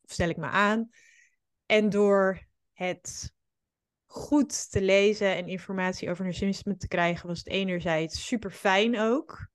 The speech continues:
Want het geeft je richting. En een soort van, ja, een puzzel, een soort van die in elkaar viel in één keer. Maar ook heel veel stress, want je denkt, "Jeetje." Want het beïnvloedt je verleden, het hier en het nu en je toekomst. Want met die informatie,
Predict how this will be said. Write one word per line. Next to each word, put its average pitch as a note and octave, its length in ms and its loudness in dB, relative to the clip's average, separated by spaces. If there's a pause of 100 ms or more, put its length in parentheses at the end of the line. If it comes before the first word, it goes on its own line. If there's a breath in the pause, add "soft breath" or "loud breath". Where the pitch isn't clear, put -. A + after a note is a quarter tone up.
Want F#3 140 -12
het F3+ 140 -12
geeft F#3+ 240 -2
je F3+ 140 -2
richting. A#3 720 -2 (600 soft breath)
En F#3+ 140 -4
een F3+ 80 -4
soort F3+ 320 -4
van, F3+ 160 -4
ja, F3+ 140 0
een E3 80 -6
puzzel, A3+ 360 -2
een A#3 60 -2
soort A#3 280 -4
van A#3 160 -2
die A#3 140 2
in A#3 80 2
elkaar A3+ 380 0
viel A#3+ 220 0
in A#3+ 100 0
één A#3 180 0
keer. C#4+ 340 -2 (1000)
Maar G3+ 220 4
ook A#3 180 0
heel G3 140 0
veel F3 120 -6
stress, G#3+ 360 0
want F3 160 -10
je E3 80 -14
denkt, E3 280 -10
"Jeetje." B3 760 4 (1040 soft breath)
Want G3+ 160 -4
het G3 80 -6
beïnvloedt G#3+ 400 4
je A3 100 -6
verleden, F#3+ 880 2
het G#3+ 120 -14
hier A3+ 180 -2
en A3+ 60 -2
het A3 100 -4
nu G3 340 -2 (140)
en C4+ 220 0
je G#3+ 120 0
toekomst. F3+ 640 -8
Want G3+ 140 -6
met G3 260 0
die G3 140 -2
informatie, F#3 880 -4